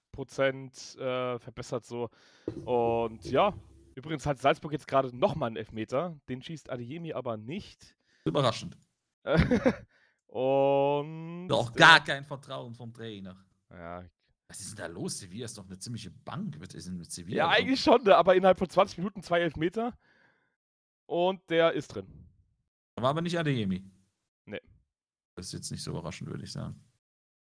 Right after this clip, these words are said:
Speaker 2: Ja, gut.
Speaker 1: Ähm.
Speaker 2: Ähm, aber ich glaub, wir müssen mal so ein bisschen, wir müssen die Kurve kriegen, sonst wird das hier ein Vier-Stunden-Podcast.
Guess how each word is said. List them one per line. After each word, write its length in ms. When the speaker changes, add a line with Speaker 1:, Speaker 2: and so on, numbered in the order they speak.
Speaker 2:
Ja, 120
gut. 180
Speaker 1:
Ähm. 240
Speaker 2:
Ähm, 380
aber 340
ich 120
glaub, 200
wir 80
müssen 200
mal 100
so 100
ein 60
bisschen, 280
wir 80
müssen 260
die 100
Kurve 260
kriegen, 180
sonst 160
wird 100
das 100
hier 100
ein 60
Vier-Stunden-Podcast. 1080